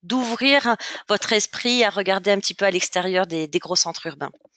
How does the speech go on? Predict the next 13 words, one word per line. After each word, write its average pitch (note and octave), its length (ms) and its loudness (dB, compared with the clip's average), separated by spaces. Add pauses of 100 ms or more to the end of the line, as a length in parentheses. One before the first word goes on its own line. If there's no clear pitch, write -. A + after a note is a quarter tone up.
(680)
Ce - 100 -2
qui D4+ 60 0
est C#4+ 100 2
intéressant, D4 460 2
si C4+ 120 0
on A#3+ 40 -2
regarde A3 280 2
le G#3 80 0
graphique G#3 480 -2
en G#3+ 80 0
bas F#3 200 2
à F#3 60 2
gauche, A3 400 0